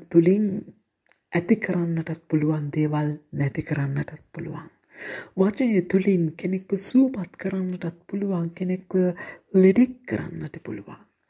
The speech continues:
වචනය තුලින් කෙනෙක්ව ධෛර්යමත් කරන්නට පුළුවන්, කෙනෙක්ව අධෛර්යමත් කරන්නට පුළුවන්. මේ වචනය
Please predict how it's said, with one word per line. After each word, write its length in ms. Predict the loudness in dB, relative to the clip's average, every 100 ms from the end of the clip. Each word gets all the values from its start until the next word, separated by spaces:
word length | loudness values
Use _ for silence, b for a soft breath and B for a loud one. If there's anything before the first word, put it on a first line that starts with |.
| b b b -4
වචනය 600 | 0 0 0 -2 0 -2
තුලින් 480 | 0 0 0 -4 -12 B B
කෙනෙක්ව 420 | -6 -6 -6 -4 -4
ධෛර්යමත් 680 | 0 2 4 6 4 0 -8
කරන්නට 500 | -8 -6 -4 -6 -8
පුළුවන්, 560 | -6 -2 0 -2 -4 -8
කෙනෙක්ව 680 | _ -2 -2 -2 -2 0 -2 B B B B _ _
අධෛර්යමත් 760 | 2 2 4 2 2 0 -6 -8
කරන්නට 600 | -12 -8 -8 -8 -10 -10
පුළුවන්. 500 | -10 -10 -10 -12 -18 _ _ _ B B B B
මේ 220 | 10 10
වචනය 680 | 8 -6 -6 -8 -4 -2